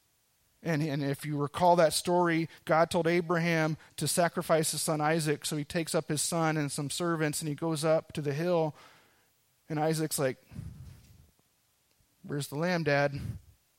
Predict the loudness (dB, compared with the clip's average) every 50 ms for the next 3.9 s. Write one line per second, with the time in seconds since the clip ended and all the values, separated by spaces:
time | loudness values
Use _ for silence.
0 | _ _ _ _ _ _ _ _ _ _ _ _ _ _ _ -6 -2 -2 -2 -2
1 | -2 -4 -2 -2 0 0 2 0 0 -2 -4 -8 -12 -16 -18 -18 -14 -10 -6 -4
2 | -4 -2 -2 -2 0 0 0 -2 -2 -4 -6 -6 -4 -4 -2 0 2 2 2 0
3 | -2 -4 -4 -4 -4 -4 -4 -8 -8 -4 -4 -2 -2 -2 -4 -6 -8